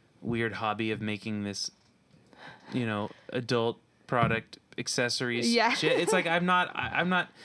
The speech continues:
Speaker 1: none of this is, like, geared towards fame or notoriety. Um, I don't know if I'll ever be, like, a real published author, but at the same time, like, the wheels are always churning. And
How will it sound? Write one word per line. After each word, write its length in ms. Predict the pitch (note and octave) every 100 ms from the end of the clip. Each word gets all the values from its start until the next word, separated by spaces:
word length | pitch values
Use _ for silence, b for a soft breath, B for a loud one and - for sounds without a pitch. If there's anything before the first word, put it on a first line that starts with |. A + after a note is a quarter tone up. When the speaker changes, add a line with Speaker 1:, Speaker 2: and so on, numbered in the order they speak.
| B B B
Speaker 1:
none 160 | E3 F#3
of 120 | G3
this 200 | F3+ F3
is, 180 | D#3+ C#3
like, 220 | C#3 B2+
geared 300 | A#2 C3+ C3+
towards 280 | C3 B2 A#2+
fame 460 | - A2+ A2+ B2 - - _
or 80 | A#2
notoriety. 760 | A2 G#2+ G2+ G2 G2+ G#2+ A#2+ - _ B B B B _
Um, 580 | A#2+ A2+ G#2+ G#2 G#2 A#2+ -
I 120 | A#2+
don't 160 | A#2+ -
know 320 | A2+ A2 A2+
if 180 | A2 -
I'll 180 | G2
ever 300 | G2+ G2 G2+
be, 280 | G2 G#2 G2+
like, 200 | F#2+ F#2+
a 60 | G2+
real 220 | G2+ F#2
published 420 | - G2 G2+ - -
author, 460 | F#2 F2+ F#2+ G2+ _ b b b _
but 260 | A#2+ A2+ - - b b -
at 80 |
the 80 | A2+
same 220 | A2 A#2+
time, 500 | G#2 B2+ C3 A#2 G2+ - _ _ _
like, 140 | - A2
the 100 | G#2+
wheels 360 | G#2 G#2 G#2
are 100 | G#2
always 340 | - F#2+ F#2+ -
churning. 580 | - G#2 G2+ F#2+ F#2+ G#2+ _ _ _ _ _ _ _
And 360 | - A2+ A2